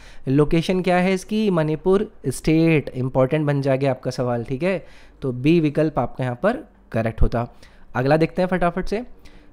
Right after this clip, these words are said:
which of the following state has the longest coastline? ये पता नहीं इतनी बार रगड़ा है ना इसको आपके मल्टीपल एग्जाम्स के अंदर, कि निम्नलिखित में से वो कौन सा राज्य है जिसकी जो कोस्टल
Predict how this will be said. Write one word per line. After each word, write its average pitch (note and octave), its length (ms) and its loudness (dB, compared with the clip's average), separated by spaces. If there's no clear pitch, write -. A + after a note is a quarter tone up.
which C#3 280 2
of C3 180 6
the D3+ 120 2
following C3+ 500 0
state D3+ 320 -4
has D3+ 200 0
the G3 120 6
longest F3 460 4
coastline? F#3+ 480 4
ये F3 180 4
पता E3 280 0
नहीं F3 140 -2
इतनी C#3+ 240 -2
बार E3 240 2
रगड़ा C3 280 4
है C3+ 80 2
ना D#3 100 0
इसको E3 200 -2
आपके D3+ 260 0
मल्टीपल C3+ 400 2
एग्जाम्स B2 360 0
के - 80 -4
अंदर, B2 240 -4
कि D#3 80 0
निम्नलिखित F3+ 380 2
में F3+ 120 2
से G3 120 0
वो G3+ 100 0
कौन D#3 240 2
सा F#3+ 180 2
राज्य D3+ 340 2
है F#3+ 180 2
जिसकी F3 280 -2
जो F3 100 -4
कोस्टल E3+ 480 2